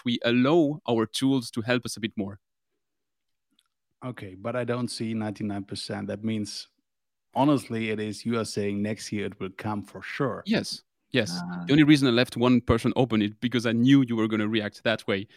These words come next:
Speaker 1: <laughs>
Speaker 2: <laughs> I mean, I would love to see one of these plants which is, which are fully automated and operated by A I. So I'm, I'm the last one who's against this, but I don't, but I don't see it so far, because what I see is right now that even the cloud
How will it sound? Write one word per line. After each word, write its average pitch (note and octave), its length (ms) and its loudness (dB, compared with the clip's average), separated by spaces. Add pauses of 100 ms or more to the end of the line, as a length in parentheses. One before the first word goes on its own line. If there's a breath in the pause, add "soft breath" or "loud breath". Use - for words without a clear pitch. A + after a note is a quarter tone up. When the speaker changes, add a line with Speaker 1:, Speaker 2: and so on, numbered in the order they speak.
(120 loud breath)
Speaker 1:
<laughs> - 180 -4 (540)
Speaker 2:
<laughs> - 680 -8
I D#3+ 80 4
mean, G3 160 4
I C3 80 0
would B2 200 2
love E3+ 260 2
to B2 100 -4
see C3+ 220 4
one B2 200 4
of A#2 140 4
these A2+ 160 2
plants B2+ 440 -2
which - 160 -8
is, A2+ 220 -6
which B2+ 200 -8
are A2 60 0
fully A#2+ 220 -2
automated A2+ 400 0
and G#2+ 120 -4
operated G#2 440 0
by G2+ 160 4
A G2+ 160 4
I. G2 180 0 (300 loud breath)
So G#2+ 300 -2 (140)
I'm, D3 300 0
I'm B2+ 120 2
the A#2+ 80 -2
last B2 340 -2
one G2+ 140 -6
who's G#2 240 -6
against G#2+ 340 -8
this, F2 240 -16
but G2+ 120 -10
I G2+ 100 -8
don't, A2+ 300 -4 (240)
but G2 120 -6
I G#2 80 -2
don't A2+ 200 2
see A2 260 0
it - 140 -4
so A2+ 140 -2
far, G#2 280 2 (100)
because A2 360 -2
what A2 120 -2
I G#2+ 80 0
see F3 280 0
is A#2+ 120 0
right A2+ 180 0
now A#2+ 220 0 (340 loud breath)
that A2+ 120 4
even C#3 340 8 (360 loud breath)
the A#2+ 80 2
cloud D#3 280 6